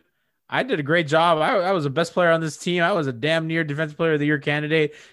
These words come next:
I was splitting votes with my teammate who I was better than on defense, but we don't wanna talk about that 'cause he's a great guy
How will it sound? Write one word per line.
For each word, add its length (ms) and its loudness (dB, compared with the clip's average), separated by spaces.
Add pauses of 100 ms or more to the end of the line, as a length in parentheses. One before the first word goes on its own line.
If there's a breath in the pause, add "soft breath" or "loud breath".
I 40 -2
was 120 -2
splitting 360 0
votes 260 2
with 80 -4
my 140 -2
teammate 380 -4
who 100 -2
I 100 2
was 160 -2
better 260 2
than 200 -2
on 140 -2
defense, 400 -4
but 160 -8
we 100 -6
don't 100 -4
wanna 140 -4
talk 220 -2
about 200 -2
that 260 -2
'cause 100 -16
he's 120 -12
a 60 -8
great 240 -8
guy 240 0